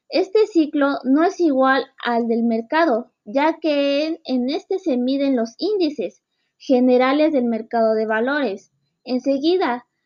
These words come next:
ajustar el nicho del producto del mercado y ciclo económico bien analizado y a-, y aterrizado da lugar al siguiente paso,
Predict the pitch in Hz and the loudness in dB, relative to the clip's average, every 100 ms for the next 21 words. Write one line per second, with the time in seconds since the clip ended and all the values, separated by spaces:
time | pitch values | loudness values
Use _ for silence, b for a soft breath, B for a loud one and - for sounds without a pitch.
0 | _ - 247 254 262 294 339 320 285 330 | _ -8 -4 -4 -4 0 2 4 2 0
1 | - 359 294 285 233 226 285 285 285 262 | -2 -2 -2 -2 -2 -2 -4 -4 -2 0
2 | 240 220 233 294 285 214 226 - 233 - | 0 -4 -4 -4 0 -2 -4 -12 -10 -6
3 | 294 320 302 247 247 285 277 254 - 190 | -2 0 0 -2 -2 2 2 0 -6 -10
4 | - _ _ - 240 302 339 359 254 254 | -12 _ _ -6 -2 2 0 0 0 0
5 | 233 233 240 262 247 208 226 b _ 285 | 0 -2 -2 0 0 0 -4 b _ 0
6 | 349 349 320 - 349 - 277 285 320 339 | 2 4 2 0 -2 0 -4 -2 -2 0
7 | 320 277 247 247 285 302 _ _ _ 226 | -2 -2 0 0 -2 -6 _ _ _ -2
8 | 277 339 311 254 262 277 285 294 247 240 | 2 4 4 2 2 2 -2 -4 -6 -2
9 | 269 277 277 285 202 226 196 | -2 -2 -4 -2 -2 -2 -6